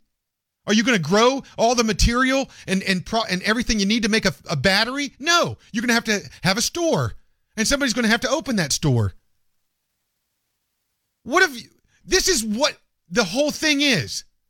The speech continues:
It doesn't matter where you go, you can't escape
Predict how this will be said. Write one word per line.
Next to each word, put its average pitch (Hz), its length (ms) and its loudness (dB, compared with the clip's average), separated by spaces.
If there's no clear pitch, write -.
It 233 120 -2
doesn't 254 260 0
matter 277 440 2
where 254 240 0
you 240 200 2
go, 175 440 2
you 220 120 -2
can't 240 320 4
escape 180 640 0